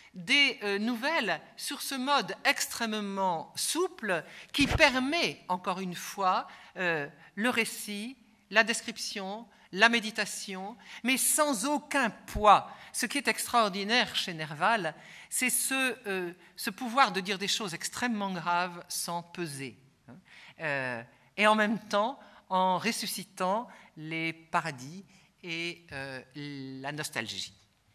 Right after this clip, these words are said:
Alors, à travers tout cela, quel rapport au réel se dessine ? Il est évident qu'il y a, chez Nerval,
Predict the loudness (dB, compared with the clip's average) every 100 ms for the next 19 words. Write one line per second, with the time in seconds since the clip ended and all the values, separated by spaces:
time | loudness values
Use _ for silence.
0 | _ -20 _ _ _ _ _ -16 -16 -18
1 | -20 -20 2 4 6 6 2 0 -4 -4
2 | -2 4 4 4 0 -14 _ _ _ _
3 | _ -2 8 8 8 0 -2 0 0 0
4 | 2 4 6 6 4 0 -4 -6 -20 _
5 | _ _ _ -4 0 2 2 2 -2 -4
6 | -8 -10 -12 -20 -20 _ _ _ _ -20
7 | _ _ _ -18 -18 -20 _ _ _ _
8 | _ _ _ _ _ -20 -18 -14 -12 0
9 | 2 4 2 0 0 2 0 -2 -4 -2
10 | 6 6 6 -2 -2 0 2 0 -2 0
11 | 4 4 2